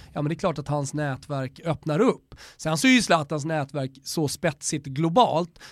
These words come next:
så att vissa grejer är, så att vissa kontakter har Hammarby inte användning för.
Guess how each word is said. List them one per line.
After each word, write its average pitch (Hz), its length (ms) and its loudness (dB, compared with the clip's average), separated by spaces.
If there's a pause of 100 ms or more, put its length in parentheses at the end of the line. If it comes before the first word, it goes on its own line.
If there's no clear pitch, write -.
så - 120 -4
att 139 80 -4
vissa 180 280 0
grejer 151 460 0
är, 147 260 -2 (420)
så - 140 -6
att 156 60 -4
vissa 208 260 2
kontakter 165 540 -4
har 147 180 0
Hammarby 175 400 2
inte 143 200 2
användning 123 360 -6
för. 131 280 -12